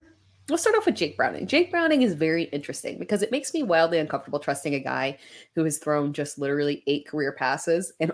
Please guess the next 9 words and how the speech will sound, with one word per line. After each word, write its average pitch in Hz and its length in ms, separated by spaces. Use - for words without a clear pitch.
all 135 180
of 139 80
those 151 160
passes - 320
came 139 220
last 127 260
week. - 320
<laughs> - 0
But 202 640